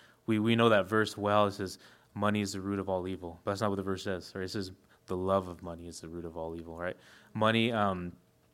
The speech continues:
money can be used to do awesome things, like we're gonna be doing this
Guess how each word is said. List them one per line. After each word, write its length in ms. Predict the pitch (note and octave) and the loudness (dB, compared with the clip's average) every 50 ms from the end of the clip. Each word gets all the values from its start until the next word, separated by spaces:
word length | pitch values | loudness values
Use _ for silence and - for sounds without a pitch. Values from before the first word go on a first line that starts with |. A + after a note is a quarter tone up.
| _ - _ - | _ -20 _ 0
money 180 | B2 A#2+ A#2+ A2+ | 2 2 2 4
can 160 | - B2+ A2+ | 2 2 0
be 60 | G#2+ | 2
used 180 | A2 A2+ A2 - | 0 0 0 0
to 60 | A2+ | -2
do 180 | G2+ G#2+ A2 G#2+ | 0 0 2 6
awesome 320 | G2+ G#2+ G#2+ - - G#2+ | 6 6 6 4 -2 -4
things, 160 | G#2 A2+ G#2 | -2 -2 2
like 120 | G#2 G#2 G2 | 2 0 2
we're 120 | G2 G#2 | 2 0
gonna 140 | G#2+ G#2+ G#2 | 0 0 0
be 140 | G2+ G#2 G2+ | 0 -2 -2
doing 380 | G2 G#2+ G#2 G#2 G#2 G2+ G2+ G2+ - - - - - - - | 0 0 0 0 0 0 -2 -4 -10 -20 -20 -20 -20 -16 -12
this 600 | G2+ G2 G#2 G2+ G2 F#2 - - - - - - | -4 0 2 2 2 2 0 -4 -4 -4 -6 -8